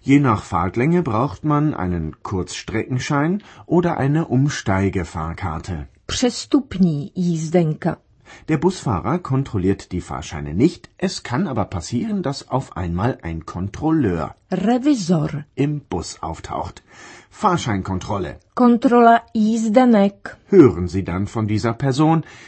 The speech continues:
Speaker 1: die sich mit einer Plakette in der Hand ausweist. Ein Schwarzfahrer
Speaker 2: Černý pasažér.
Speaker 1: hat Pech und muss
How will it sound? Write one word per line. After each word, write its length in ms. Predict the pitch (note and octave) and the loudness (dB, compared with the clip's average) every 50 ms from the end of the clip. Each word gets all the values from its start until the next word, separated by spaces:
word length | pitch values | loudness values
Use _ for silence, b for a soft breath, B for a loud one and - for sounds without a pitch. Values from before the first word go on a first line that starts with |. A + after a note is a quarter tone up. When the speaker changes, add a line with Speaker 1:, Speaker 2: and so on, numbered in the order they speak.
| B B - | B B -6
Speaker 1:
die 120 | F#3 F3+ E3+ | -4 -2 2
sich 220 | D3 D#3 D3+ - | 2 2 2 2
mit 160 | D3 C#3+ - | 0 -2 -2
einer 180 | - A2+ A2 G#2 | 0 0 0 0
Plakette 520 | - - G#2+ F#2 - - G#2+ F#2 - G#2+ | -2 -4 -8 -6 -4 -4 -4 -4 -2 -4
in 140 | - F#2 F#2 | -4 -4 -4
der 120 | E2+ E2 | -4 -4
Hand 280 | E2+ F2+ G2 G#2 - - | -4 -4 -6 -6 -8 -8
ausweist. 680 | - F2 E2+ D#2+ - - D#2 D2+ C2+ B1 - - - - b b b b b b b _ | -8 -8 -6 -8 -8 -10 -10 -10 -10 -12 -14 -18 -20 -20 b b b b b b b _
Ein 320 | - F#2+ F2+ F2 E2+ E2 | -8 -6 -4 -4 -4 -6
Schwarzfahrer 1040 | D2+ - - D2+ D2 D#2+ E2+ F2+ G#2+ - - - B2 A2+ B2 C3 B2+ D3 D#3+ G3 G3 _ _ - | -8 -10 -10 -8 -8 -6 -6 -6 -8 -10 -8 -6 -4 -4 -4 -4 -4 -4 -4 -4 -6 _ _ -10
Speaker 2:
Černý 640 | - - B3 G#3 G#3 F#3 F3 F3+ E3 C#3+ C#3 C3 - - | -4 0 2 2 2 2 0 -2 -2 -2 -6 -8 -8 -8
pasažér. 960 | - C#3+ - - - G3 F3+ F3+ D3 G3+ G3 F#3 F#3+ F#3+ G3 G#3 A3+ B3+ C4+ - _ _ _ _ | -8 -8 -8 -6 -4 -2 -2 -2 -2 -2 0 0 0 0 0 0 -2 -4 -6 -10 _ _ _ _
Speaker 1:
hat 260 | - G#3 G#3 - - - _ | -8 -8 -8 -8 -12 -14 _
Pech 400 | - B2+ G2 - - - - - | -8 -6 -6 -8 -10 -16 -14 -6
und 300 | - F3 F3+ F3 - - | -4 -4 -4 -4 -6 -6
muss 360 | F#2+ F#2 G2 F#2+ - - - | -4 -2 -2 -4 -6 -10 -18